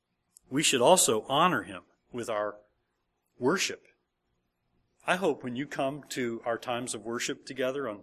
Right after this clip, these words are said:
Sundays and we w-, open our mouths and songs come out, that you're doing that from the bottom of your heart because of who Jesus is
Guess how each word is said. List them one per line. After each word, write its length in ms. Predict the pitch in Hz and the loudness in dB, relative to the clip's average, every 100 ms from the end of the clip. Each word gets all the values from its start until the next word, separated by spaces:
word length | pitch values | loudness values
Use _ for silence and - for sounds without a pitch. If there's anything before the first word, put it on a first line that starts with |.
| _ | _
Sundays 480 | - 131 120 127 135 | -10 -10 -8 -10 -12
and 140 | 104 101 | -14 -14
we 160 | 127 | -14
w-, 180 | 120 120 - _ _ _ - | -14 -18 -20 _ _ _ -10
open 240 | 117 143 | -8 -6
our 240 | 120 104 - _ _ | -6 -8 -12 _ _
mouths 480 | 110 107 127 135 - | -10 -6 -6 -8 -12
and 220 | 98 95 | -16 -10
songs 340 | - 113 127 | -6 -6 -8
come 160 | - 135 | -10 -10
out, 200 | 123 143 _ _ _ _ _ _ _ _ _ | -10 -12 _ _ _ _ _ _ _ _ _
that 100 | 120 | -16
you're 120 | 127 160 | -10 -6
doing 320 | 131 139 139 | -2 -2 0
that 300 | 117 143 - | -2 -2 -6
from 140 | 117 | -12
the 60 | 104 | -6
bottom 320 | 110 104 113 | -4 -4 -4
of 80 | 107 | -10
your 200 | 110 - | -14 -6
heart 280 | 107 113 - | -4 -4 -10
because 220 | 107 107 | -12 -10
of 120 | 98 - | -10 -10
who 140 | 120 | -10
Jesus 400 | 113 110 101 95 | -8 -10 -8 -8
is 340 | 98 110 - | -10 -12 -12